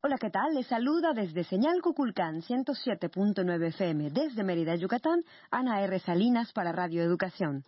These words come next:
La Orquesta Típica Yucalpetén, máxima institución musical del estado de Yucatán, ofreció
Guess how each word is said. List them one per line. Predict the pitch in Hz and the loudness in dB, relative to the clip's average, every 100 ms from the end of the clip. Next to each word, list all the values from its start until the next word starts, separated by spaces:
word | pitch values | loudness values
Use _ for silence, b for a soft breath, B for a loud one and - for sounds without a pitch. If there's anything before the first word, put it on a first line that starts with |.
| _ - | _ -2
La | |
Orquesta | 320 415 - 480 | -2 -2 -4 0
Típica | 294 226 214 | 0 0 0
Yucalpetén, | 196 208 226 269 196 165 | -2 -2 0 0 0 0
máxima | 170 220 - 330 | 0 -2 2 2
institución | 320 - 277 - 254 | 2 0 0 2 4
musical | 240 220 202 208 190 | 4 2 0 0 0
del | 170 | 0
estado | 160 - 160 | -2 0 0
de | 190 | 2
Yucatán, | 226 339 339 285 269 B B - | 0 0 0 0 -2 B B -6
ofreció | 302 359 349 | -2 0 0